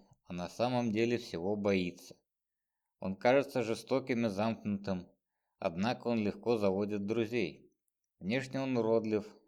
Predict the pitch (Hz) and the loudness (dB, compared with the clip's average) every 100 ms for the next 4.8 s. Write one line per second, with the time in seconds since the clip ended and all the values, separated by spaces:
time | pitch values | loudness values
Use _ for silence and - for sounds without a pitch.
0 | _ 90 90 95 - 113 - - - 107 | _ -8 -4 -4 -2 -2 -2 -6 -4 2
1 | 113 110 101 110 98 90 - 82 78 78 | 2 2 0 -2 0 -2 -6 -10 -10 -12
2 | - _ _ _ _ _ _ _ - 90 | -16 _ _ _ _ _ _ _ -8 -2
3 | 110 143 143 135 95 113 123 123 127 120 | 0 0 0 -2 0 4 4 4 2 2
4 | 120 - 101 98 98 101 95 - | -4 -4 -2 -2 -2 -4 -4 -10